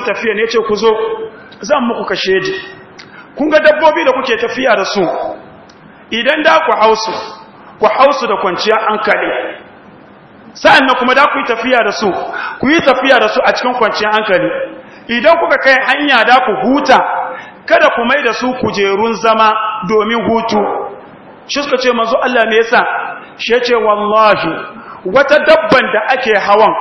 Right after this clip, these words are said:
tana ambaton Allah, tana gode wa Allah fiye ga wanda ke kanta bayin Allah."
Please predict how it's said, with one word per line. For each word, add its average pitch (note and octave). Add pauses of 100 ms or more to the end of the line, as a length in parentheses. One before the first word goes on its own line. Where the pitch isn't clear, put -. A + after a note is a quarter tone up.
(380)
tana C#4+ (160)
ambaton A#3 (100)
Allah, A#3
tana A#3
gode A3
wa G3
Allah G#3
fiye B3+
ga A3
wanda G#3+
ke F3+
kanta F3+
bayin E3+
Allah." -